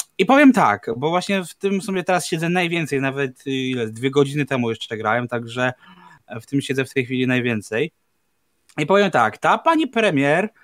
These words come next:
naprawdę, jeśli chodzi o granie, gra się nią fajnie, tylko to nie jest, e, taka postać,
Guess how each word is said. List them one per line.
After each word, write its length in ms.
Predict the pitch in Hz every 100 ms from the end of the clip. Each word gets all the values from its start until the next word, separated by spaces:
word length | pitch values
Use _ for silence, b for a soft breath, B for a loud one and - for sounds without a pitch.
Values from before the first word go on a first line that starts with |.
| b _ _ -
naprawdę, 540 | 135 170 226 302 330
jeśli 320 | 311 269 269
chodzi 380 | 220 190 226 214
o 80 | 220
granie, 320 | 180 180 196
gra 120 | 185
się 160 | 196 226
nią 160 | 202 202
fajnie, 400 | - 175 165 180
tylko 280 | 202 220 202
to 120 | 196
nie 180 | 202 202
jest, 500 | 202 196 185 - -
e, 280 | 175 160 160
taka 300 | 170 - 165
postać, 720 | - 170 - - 170 165 -